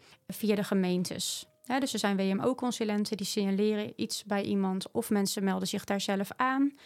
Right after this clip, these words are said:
En dan wordt er een passende plek gezocht voor iemand voor bijvoorbeeld dagbesteding. En dan komen ze bij ons bijvoorbeeld uit. En dat, dat loopt dus via de W M O. Dus gemeentes betalen die zorg.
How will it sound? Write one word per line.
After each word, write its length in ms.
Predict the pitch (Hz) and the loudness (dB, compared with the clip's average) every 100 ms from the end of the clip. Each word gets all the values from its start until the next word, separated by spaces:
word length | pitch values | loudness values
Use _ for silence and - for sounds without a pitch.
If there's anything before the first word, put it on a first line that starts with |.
| - - - | -18 -18 -2
En 80 | 240 | 2
dan 80 | 233 | 2
wordt 160 | 226 | 2
er 60 | 208 | 0
een 140 | 202 | 2
passende 360 | 233 - 240 214 | 2 2 0 -2
plek 340 | - 226 262 | 0 0 0
gezocht 580 | - 226 220 208 - - | -2 -2 -2 -4 -8 -10
voor 160 | - 208 | -2 0
iemand 500 | 208 196 185 185 - - _ _ | 2 2 2 0 -4 -10 _ _
voor 360 | - 208 190 | -2 0 2
bijvoorbeeld 400 | 185 196 202 202 | 0 -2 -2 -2
dagbesteding. 760 | 196 196 - - 202 202 - 220 - - | -4 -6 -6 -2 -2 0 -2 -4 -10 -4
En 100 | 233 | 0
dan 100 | 226 | 2
komen 280 | 208 196 190 | 4 2 2
ze 80 | 196 | 0
bij 160 | 196 | 0
ons 260 | 208 202 - | 0 -4 -2
bijvoorbeeld 600 | 202 - 202 185 170 - | -4 0 0 0 -4 -4
uit. 420 | - 214 - - _ _ _ - - - | -2 -2 -6 -12 _ _ _ -20 -10 0
En 160 | 208 | 2
dat, 320 | 196 233 - - | 2 0 -4 -8
dat 140 | 220 | -2
loopt 180 | 220 214 | 0 0
dus 160 | 208 - | 0 -2
via 220 | 226 226 | 2 4
de 100 | 214 | 4
W 40 | |
M 240 | 202 208 - | 2 0 -2
O. 180 | - - | -2 -4
Dus 160 | - | -2
gemeentes 520 | - 190 214 233 226 | 2 4 4 2 -4
betalen 460 | - - 208 202 208 | -8 0 2 2 0
die 100 | 202 | -2
zorg. 480 | 202 208 214 - | -2 -2 -2 -6